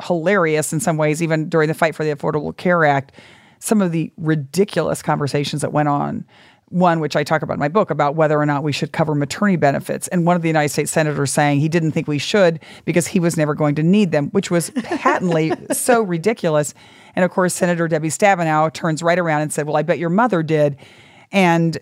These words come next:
Speaker 1: but it's not that women are one hundred percent better or that we even agree with all women. I mean, there are certainly women in Congress that I one hundred percent disagree with, but the conversation is different. And certainly, I mean, in the, in the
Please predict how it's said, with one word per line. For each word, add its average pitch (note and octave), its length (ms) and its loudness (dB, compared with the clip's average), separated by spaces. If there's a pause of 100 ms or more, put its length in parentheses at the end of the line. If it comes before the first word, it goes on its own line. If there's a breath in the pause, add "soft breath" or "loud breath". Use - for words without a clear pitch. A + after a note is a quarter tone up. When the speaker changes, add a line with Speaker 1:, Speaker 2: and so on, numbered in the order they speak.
(120)
Speaker 1:
but G3 160 4
it's G3 180 -2
not D#4 200 0
that A#3 140 -2
women F3 280 0
are D3 500 0 (140)
one E3+ 160 2
hundred E3+ 200 -2
percent D3+ 360 -4
better D#3 240 0
or G#3 180 2
that A#3+ 200 2
we G#3+ 100 2
even B3+ 200 2
agree A#3+ 280 0
with A#3 180 -2
all D#3+ 200 2
women. D3+ 420 -4
I - 20 -12
mean, E3 140 -2
there F#3 80 2
are F#3+ 40 2
certainly G#3+ 260 -4
women A3+ 420 2
in F3+ 260 0
Congress A3 460 -2
that D#3 180 0
I G#3 440 0
one F#3 220 0
hundred G3+ 220 -2
percent E3+ 300 -2
disagree E3+ 380 -2
with, C#3+ 180 -2 (360 loud breath)
but D#3+ 120 -2
the D#3+ 80 -2
conversation F#3 840 0
is E3+ 200 -4
different. - 400 -10 (580 loud breath)
And E3+ 200 0
certainly, E3 680 0
I E3 60 0
mean, D#3+ 120 0
in D#3 120 0
the, - 120 -6
in D#3 120 -2
the C#3+ 180 -2